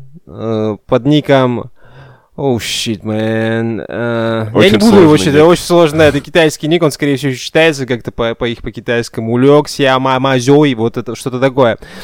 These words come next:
Speaker 1: Э, в чем суть? Девчонка жаловалась на депрессию, э, и потом в одном из эфиров, в общем-то, покончила с собой. Если я не ошибаюсь.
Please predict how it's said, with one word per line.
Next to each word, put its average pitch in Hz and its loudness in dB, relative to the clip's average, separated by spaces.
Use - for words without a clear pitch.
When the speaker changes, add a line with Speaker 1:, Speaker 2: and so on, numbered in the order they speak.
Speaker 1:
Э, 123 -2
в 110 -10
чем 190 0
суть? 147 -2
Девчонка 127 -4
жаловалась 160 2
на 151 -2
депрессию, 196 2
э, 113 0
и 190 -4
потом 143 0
в 104 -6
одном 120 -2
из 107 -6
эфиров, 120 -8
в - -12
общем-то, - -18
покончила 98 -12
с - -16
собой. 117 -8
Если 131 -2
я 113 2
не 107 -2
ошибаюсь. 110 -2